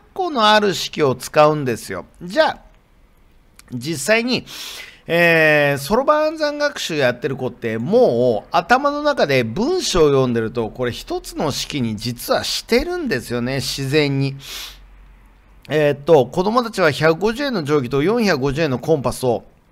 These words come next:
一つずつ買って、もうこの段階で六百って合計出してますからね。頭の中で。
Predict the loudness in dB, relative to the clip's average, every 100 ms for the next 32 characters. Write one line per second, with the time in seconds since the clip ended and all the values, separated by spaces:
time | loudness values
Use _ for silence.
0 | _ _ _ _ _ -18 -4 -4 -2 -6
1 | -8 -6 -6 -6 -6 -4 -2 0 0 0
2 | 2 2 6 6 6 0 0 -4 0 0
3 | 2 2 2 -2 -10 -12 -16 -20 -20 _
4 | -2 0 0 0 -4 -8